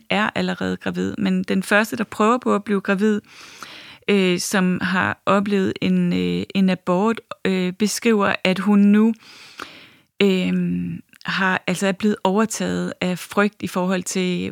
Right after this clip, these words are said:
hvordan bliver jeg gravid igen. Så hun prøver på, at, ja, hun siger, hun tracker, øh, og planlægger og spiser kosttilskud og, øh, alt muligt andet. Øhm, ja, og hun spørger så,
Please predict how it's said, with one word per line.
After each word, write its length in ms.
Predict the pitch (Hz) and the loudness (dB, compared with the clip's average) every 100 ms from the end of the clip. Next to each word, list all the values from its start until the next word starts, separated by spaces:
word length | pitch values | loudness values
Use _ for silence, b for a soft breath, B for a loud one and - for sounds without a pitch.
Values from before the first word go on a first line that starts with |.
| - | -4
hvordan 320 | 185 180 180 | -2 -2 -2
bliver 120 | 202 | -2
jeg 100 | 185 | -2
gravid 280 | - 180 196 | -2 -2 0
igen. 340 | 180 190 190 | 0 0 0
Så 120 | 190 190 | 0 0
hun 180 | 185 | 0
prøver 340 | 175 - 190 220 214 | 0 0 2 2 0
på, 220 | 185 170 | -2 0
at, 240 | - 175 B B B B B B B | 0 -2 B B B B B B B
ja, 40 | 185 | 0
hun 120 | 185 | 2
siger, 180 | - 190 | 2 2
hun 160 | 185 | 2
tracker, 440 | 180 - 185 185 208 | 0 0 0 2 2
øh, 340 | 196 180 185 196 | 2 0 -2 -2
og 100 | 180 | -4
planlægger 600 | - 202 196 202 190 185 | -2 0 2 4 2 0
og 80 | 185 | -2
spiser 280 | - 185 190 | -2 -2 -2
kosttilskud 920 | - 202 202 - 190 - 185 180 180 - | -2 -2 -2 -2 -6 -4 -2 0 0 -2
og, 340 | 180 180 185 170 B B B B B B _ - | -2 0 -2 -6 B B B B B B _ 0
øh, 420 | 196 180 180 180 - | 0 0 -2 -4 0
alt 200 | 214 208 | 2 2
muligt 300 | 190 180 185 | 2 0 0
andet. 460 | - 175 196 208 202 - | 2 2 4 2 0 -2
Øhm, 560 | 180 180 175 170 175 165 - 185 _ _ _ _ _ _ - B B B B _ _ _ _ - | -2 0 0 -2 -4 -6 -12 -20 _ _ _ _ _ _ -18 B B B B _ _ _ _ 0
ja, 240 | 196 180 - | 4 4 4
og 60 | |
hun 120 | 196 196 | 4 4
spørger 220 | 214 202 | 4 4
så, 300 | 208 202 | 4 4